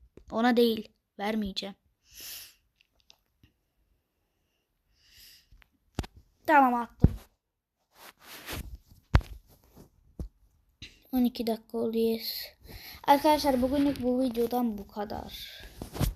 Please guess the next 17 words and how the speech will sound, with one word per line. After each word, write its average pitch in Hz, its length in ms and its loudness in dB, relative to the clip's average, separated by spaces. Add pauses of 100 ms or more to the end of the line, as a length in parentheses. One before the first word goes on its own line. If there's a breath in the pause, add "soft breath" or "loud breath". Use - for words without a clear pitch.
(1200)
Bu 220 140 -2
da 262 360 8
şu - 240 -2
anlama 226 380 -2
geliyor. 226 380 4
Bugün 285 300 6
başka 277 340 8
video 302 180 2
çekmeyeceğim, 254 600 -4
olamaz. 247 560 -2
Çekeceğim 240 520 2
o 226 40 -4
yüzden. 254 360 0 (540 loud breath)
Bu 302 160 -2
videoluk 302 480 2
bu 269 140 -2
kadar. 294 340 4